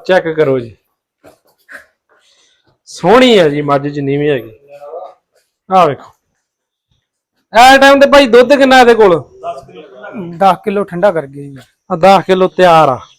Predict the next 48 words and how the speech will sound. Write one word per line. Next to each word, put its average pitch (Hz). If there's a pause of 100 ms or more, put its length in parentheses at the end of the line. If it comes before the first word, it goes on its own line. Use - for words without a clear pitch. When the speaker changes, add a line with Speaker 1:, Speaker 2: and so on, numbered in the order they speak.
(120)
Speaker 2:
ਹਾਂਜੀ। 147 (360)
Speaker 1:
ਜਿਹੜਾ 175
ਆਪਾਂ 170
ਲੀਟਰ 165
ਮਾਰ 147
ਦੇਣੇ, 131
ਹਨਾ? 143
Speaker 2:
ਹਾਂਜੀ, 196
ਹਾਂਜੀ, 165
ਹਾਂਜੀ। 165
ਬਾਕੀ 175
ਚਵਾਈ 180
ਬਹੁਤ 175
ਪੋਲੀ 156
ਹੈ। 143 (140)
Speaker 1:
ਠੀਕ 196
ਆ, 156
ਪੋਲੀ 156
ਆ 156
Speaker 2:
ਐਂ 190
Speaker 1:
ਪੂਰੀ। 185
Speaker 2:
ਓਕੇ 180
ਵੀ। 160
Speaker 1:
ਥਣ 202
ਥੂਣ 202
ਕੋਈ 202
ਬਾਤ 196
ਘਾਟ 208
Speaker 2:
ਨਾ 190
Speaker 1:
ਨਹੀਂ? 175
Speaker 2:
ਜੀ, 170
ਨਾ। 151 (360)
Speaker 1:
ਆ 214
ਜਾਓ 254
ਭਾਜੀ, 220
ਆ 214
ਜਾਓ, 175
ਮੁੜ 190
ਆਓ। 190 (3000)
ਆ 185
ਵੇਖੋ 170
ਜੀ, 214
ਬਾਕੀ 196
ਕੋਲ 202
ਆ 214
ਕੇ 220
ਵੇਖਿਓ 208
ਜ਼ਰੂਰ। 214